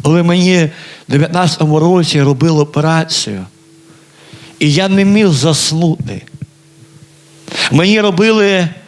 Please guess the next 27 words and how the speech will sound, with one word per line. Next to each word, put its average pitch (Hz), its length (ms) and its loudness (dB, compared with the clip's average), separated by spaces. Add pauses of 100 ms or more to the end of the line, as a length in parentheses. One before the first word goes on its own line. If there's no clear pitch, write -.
(240)
оцей 185 440 -2
обезболюючий, 160 1160 0
і 185 120 2
він 220 160 2
мені 202 480 2 (280)
помагав 185 600 0
десь 196 260 0
на 170 120 0
ми-, 180 260 0
на 175 180 0
хвилин 180 480 2
п'ятнадцять-двадцять. 160 1300 -4 (1900)
Але 208 280 0
така 233 220 -4
була 202 280 2
біль, 208 280 0
що 202 160 0
я 214 180 0
не 208 160 0
міг 202 240 2
спати. 175 520 -2
Я 185 380 -2 (560)
всю - 400 0
ніч 220 400 2
ходив 202 440 0
по 170 100 -2
коридору. 165 760 -2